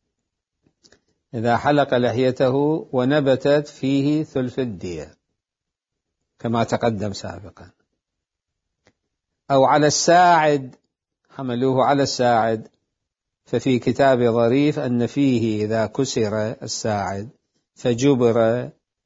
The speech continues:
على غير عثم ولا عيب ثلث دية النفس،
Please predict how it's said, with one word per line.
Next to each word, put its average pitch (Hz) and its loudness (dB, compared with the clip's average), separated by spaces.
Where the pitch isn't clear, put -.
على 123 2
غير 135 4
عثم 117 -4
ولا 135 2
عيب 127 0
ثلث 127 0
دية 135 0
النفس، 110 -8